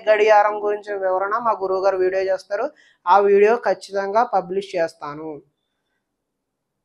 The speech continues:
ప్రస్తుతం అయితే ఇది అంతా ఫ్రాడ్, ఫేక్.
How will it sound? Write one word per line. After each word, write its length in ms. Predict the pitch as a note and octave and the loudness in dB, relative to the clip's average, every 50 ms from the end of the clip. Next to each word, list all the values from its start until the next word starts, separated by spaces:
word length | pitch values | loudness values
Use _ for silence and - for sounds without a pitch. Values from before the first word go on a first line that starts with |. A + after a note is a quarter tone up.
| _ _ _ _ _ _ _ _ _ _ _ _ _ _ _ - | _ _ _ _ _ _ _ _ _ _ _ _ _ _ _ -8
ప్రస్తుతం 360 | D#3+ D3+ - A3+ A3+ B3+ B3+ | -8 -8 -8 -2 0 2 4
అయితే 240 | A#3+ A#3 A#3 A#3 C4 C4+ C#4+ C4+ | 4 4 4 4 4 2 2 2
ఇది 140 | B3+ A3+ A#3 | 0 0 0
అంతా 220 | G#3 G#3+ - B3+ B3 - - | 0 2 0 0 0 0 0
ఫ్రాడ్, 360 | G#3+ G3 F#3+ G3 G#3+ A3 C4 C4+ C4 | 2 6 6 8 6 6 4 0 0
ఫేక్. 320 | - G#3 G#3 G#3 G#3 G#3 | 0 2 2 2 2 0